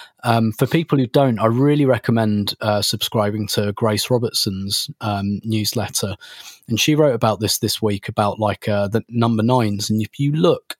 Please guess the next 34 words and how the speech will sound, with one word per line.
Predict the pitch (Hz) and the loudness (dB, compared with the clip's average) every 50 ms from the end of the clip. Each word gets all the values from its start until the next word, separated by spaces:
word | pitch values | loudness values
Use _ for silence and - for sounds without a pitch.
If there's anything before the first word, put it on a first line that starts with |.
| - - | -4 -4
at | 113 - | -4 -2
the | - 104 | -4 -6
top | - - - 127 120 - - | -2 0 0 0 0 0 -2
scorers | - - - 143 151 147 120 101 104 104 101 | -4 0 0 2 2 2 2 0 -2 -2 -2
in | 104 104 | -4 -4
the | 104 | -4
Premier | - - 123 113 110 104 104 | -2 -2 -2 0 0 -2 0
League | 120 123 127 113 - | 0 0 0 0 -4
at | 104 92 | -8 -8
the | 101 | -8
moment, | 98 98 98 95 92 95 101 101 - - - - - - - - - - | -8 -8 -8 -8 -8 -8 -8 -8 -8 -12 -20 -20 -20 -20 -20 -12 -6 -4
like, | 117 - - | -4 -2 0
in | 120 117 | -2 -2
the | 110 | -2
top | - - - - 151 - _ - | -2 -2 0 0 0 0 _ -2
ten | - 139 127 120 117 | -2 0 0 0 0
scorers, | - - - 139 139 131 110 92 90 95 - | -2 0 0 2 2 2 0 -2 -2 -4 -4
Jamie | - - 131 123 131 127 123 120 110 | -2 0 0 2 2 2 2 2 2
Vardy | 104 120 123 127 123 113 104 95 92 98 85 87 | 2 2 2 2 0 0 -2 -4 -6 -8 -8 -6
is, | 107 104 - - | -6 -6 -4 -2
like, | 110 101 90 | -4 -4 -2
the | 104 117 107 | 0 0 0
only | 104 104 104 104 104 104 | 2 0 0 -2 -2 -2
out | - 107 110 - | -2 -2 -2 -2
and | 104 104 104 | -2 -2 -2
out | 104 98 98 | -2 -4 -4
nine. | 104 104 107 123 139 151 156 143 - - - - - - _ | -2 0 0 2 2 0 -2 -2 -6 -14 -20 -20 -20 -16 _
It's | - 107 - - | -8 -4 -4 -2
full | - - 156 151 | 0 2 2 2
of | 147 - - | 2 0 0
players | - 123 120 117 110 107 101 - | 0 2 2 2 0 0 -2 -2
like | - 107 104 101 - - - | -2 -2 -2 -2 -4 -6 -6
Smith | - - 127 120 - - | -2 -2 0 -2 0 0
Rowe | - 135 135 113 95 95 | 2 2 4 2 2 -2